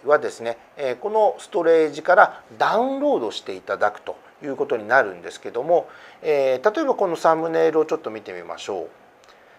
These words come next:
えー、このPhotoshopファイルの右下になります三角形のアイコンがございます。こちらを、えー、タ-、クリックいただいて、えー、こちらから、まあ、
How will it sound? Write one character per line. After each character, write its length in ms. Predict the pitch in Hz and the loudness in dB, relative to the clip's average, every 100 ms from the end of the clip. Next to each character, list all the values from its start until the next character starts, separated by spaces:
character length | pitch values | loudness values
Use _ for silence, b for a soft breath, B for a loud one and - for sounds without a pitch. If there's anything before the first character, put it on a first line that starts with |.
| _ | _
え 840 | 123 113 110 101 95 90 82 67 - | -6 -4 -4 -4 -6 -8 -10 -12 -6
ー、 60 | |
こ 80 | 190 | 0
の 260 | 233 214 - | 4 4 2
Photoshop 460 | - 160 - 160 165 | -6 -4 -4 -6 -4
フ 0 | |
ァ 260 | - 175 123 | 8 8 8
イ 20 | |
ル 100 | 107 | 2
の 240 | 160 139 120 | 0 0 -2
右 460 | 151 160 240 247 - | -10 -6 -6 -8 -8
下 500 | - - 190 185 - | -10 4 6 6 2
に 200 | 160 170 | -8 -2
な 120 | 156 | 0
り 100 | 143 | 0
ま 100 | 139 | 0
す 180 | 139 - | -4 -4
三 220 | 190 226 | -2 0
角 240 | 240 262 254 | 0 -2 0
形 160 | 156 | -2
の 120 | 120 101 | 0 -2
ア 80 | |
イ 60 | 107 | -2
コ 120 | 113 | -6
ン 80 | 104 | -6
が 100 | 101 | -6
ご 100 | 98 | -4
ざ 120 | 101 | -6
い 20 | 98 | -6
ま 120 | 95 | -8
す。 120 | - B B _ | -12 B B _
こ 100 | 196 | -10
ち 160 | - | -2
ら 220 | 277 269 285 | 4 6 8
を、 240 | 269 - | 6 2
え 240 | 143 131 113 | -2 -2 -2
ー、 40 | |
タ-、 260 | - 117 - - _ _ | -4 -4 -4 -14 _ _
ク 80 | 156 | -8
リ 80 | 139 | -8
ッ 60 | |
ク 140 | - 104 | -10 -10
い 40 | |
た 140 | 104 | -8
だ 200 | 101 104 | -2 -2
い 120 | 98 95 | -2 -8
て、 400 | - 208 160 - - - | 0 0 0 -4 -20 -10
え 440 | 123 113 104 98 | -6 -4 -6 -8
ー、 40 | - | -8
こ 100 | 156 | -6
ち 140 | 202 | -2
ら 120 | 208 | 0
か 140 | 208 226 | 2 6
ら、 200 | 233 139 | 6 6
ま 120 | 127 | 2
あ、 160 | 87 | 2